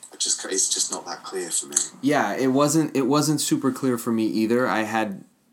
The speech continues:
Speaker 2: after the first hardcover,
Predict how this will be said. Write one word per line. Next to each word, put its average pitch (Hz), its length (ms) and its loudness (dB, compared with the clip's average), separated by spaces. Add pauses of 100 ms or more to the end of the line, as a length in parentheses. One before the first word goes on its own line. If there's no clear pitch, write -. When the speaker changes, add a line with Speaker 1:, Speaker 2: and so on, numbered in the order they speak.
(340)
Speaker 2:
after 156 360 2
the 147 100 2
first - 680 -4
hardcover, 123 840 -2